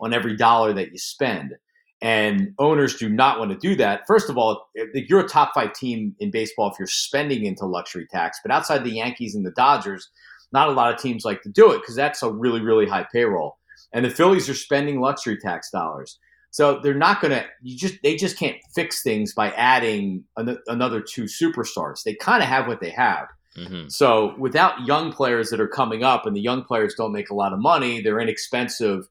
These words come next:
Speaker 1: it's tough to see how they get significantly better to where you're talking about teams like the Dodgers, the, the Mets now, the other good teams that are around Major League Baseball or the N L, with really and seriously competing with them.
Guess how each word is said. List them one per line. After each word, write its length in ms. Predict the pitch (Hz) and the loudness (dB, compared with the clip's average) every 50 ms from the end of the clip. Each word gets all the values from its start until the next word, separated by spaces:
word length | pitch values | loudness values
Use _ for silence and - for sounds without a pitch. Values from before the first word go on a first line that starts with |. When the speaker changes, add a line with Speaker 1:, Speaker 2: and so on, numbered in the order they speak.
| _ _ _ | _ _ _
Speaker 1:
it's 220 | 143 139 143 - | -6 -4 -2 4
tough 180 | - 170 180 - | 4 4 4 4
to 80 | - 139 | 0 -8
see 220 | - - 165 151 | -4 -2 -2 2
how 140 | 143 139 139 | 2 2 2
they 120 | 135 131 | 2 0
get 200 | 123 131 135 123 | 0 0 -2 -2
significantly 840 | - - 123 104 101 113 131 131 - 143 123 123 123 107 110 107 104 | -2 -4 -6 -6 -4 -4 -4 -4 -4 -4 -4 -4 -6 -6 -6 -8 -6
better 580 | 92 - 127 127 120 113 107 101 101 98 - - _ _ _ - _ _ | -2 -2 0 0 2 2 2 0 0 -2 -6 -12 _ _ _ -20 _ _
to 100 | - 135 | -2 -2
where 440 | 120 117 117 113 110 110 107 107 104 101 92 | 0 2 2 2 2 2 2 0 0 -2 -4
you're 120 | 110 110 | -6 -8
talking 380 | - - 135 127 120 - 139 127 | -2 0 0 0 2 0 -2 -2
about 380 | 117 107 117 113 113 113 - | 0 2 4 4 2 2 -2
teams 340 | - - 120 117 117 107 - | -6 -8 -8 -8 -8 -6 -6
like 180 | 117 110 107 - | -6 -6 -4 -6
the 80 | 113 | -8
Dodgers, 840 | 101 - 110 104 110 117 110 101 - 113 110 110 113 107 - - - _ _ _ _ _ | -4 0 2 2 2 2 0 -2 -4 -4 -4 -4 -6 -8 -10 -14 -16 _ _ _ _ _
the, 140 | - 107 104 - 117 117 110 | 0 0 0 0 -6 -6 -4
the 120 | 107 110 | -2 -2
Mets 420 | 110 110 113 120 120 - - - | 0 0 0 0 0 -2 -4 -4
now, 540 | 131 123 113 110 110 110 107 107 107 107 - - - - _ _ _ _ | -2 -2 0 2 2 2 2 2 2 0 -2 -8 -16 -20 _ _ _ _
the 100 | 120 127 | 2 4
other 200 | 139 147 147 143 | 4 4 4 2
good 320 | 135 139 - 135 143 139 139 | 0 0 2 2 2 2 2
teams 380 | - - 143 139 139 135 135 | 0 -2 0 0 0 0 0
that 120 | 127 123 110 | 0 0 2
are 120 | 117 113 | 2 2
around 280 | 110 113 120 120 117 113 | 2 2 2 0 0 0
Major 260 | 117 113 117 98 107 | 0 -2 -2 -2 -6
League 180 | 101 107 95 - | -6 -6 -2 0
Baseball 420 | 117 117 123 123 - - 113 107 | 0 0 0 -2 -2 -2 0 2
or 180 | 107 107 104 101 | 2 0 0 -2
the 180 | 98 101 101 | -4 -4 -4
N 140 | 101 101 104 | -2 -2 -2
L, 420 | 123 143 143 123 113 107 107 104 - - _ _ _ _ | 0 2 2 4 2 2 0 -4 -8 -14 _ _ _ _
with 180 | - 131 113 - 113 113 | -6 -6 -6 -6 -10 -6
really 340 | 127 151 170 175 165 151 135 | 0 0 2 2 2 2 2
and 100 | 131 123 | 0 -2
seriously 680 | - - - 147 147 143 143 135 131 - - 120 110 104 | -2 -2 0 0 2 2 2 2 0 -2 -4 -4 -4 -4
competing 580 | - - 110 104 - - 131 131 123 117 107 98 | -4 -6 -8 -8 -8 -6 -6 -4 -4 -4 -4 -4
with 140 | 90 - - | -6 -6 -8
them. 160 | - 73 | -12 -14